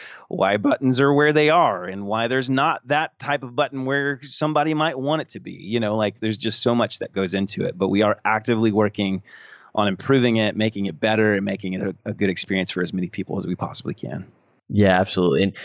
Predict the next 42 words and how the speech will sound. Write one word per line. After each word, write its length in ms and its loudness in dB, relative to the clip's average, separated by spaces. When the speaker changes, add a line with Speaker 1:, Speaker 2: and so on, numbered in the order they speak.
Speaker 2:
we 180 8
might 220 6
be 120 6
a 80 10
little 220 8
bit 200 6
biased 440 6
as 140 4
well, 440 6
Speaker 1:
<laughs> 340 -8
Speaker 2:
but 180 6
Speaker 1:
Sure. 160 2
Speaker 2:
you 140 6
know, 260 6
it's 280 4
not, 600 2
you 120 8
know, 80 6
we're 160 6
not 280 4
tied 580 2
to 140 4
any 180 4
specific 400 2
website 320 4
platform, 460 2
but 120 2
we 160 4
consistently, 880 0
you 80 4
know, 80 4
I 80 6
would 140 2
say 400 4
seventy-five 600 4
percent 260 2
of 60 6
the 80 6
time 380 2
we're 100 4
recommending 580 4
Showit 360 4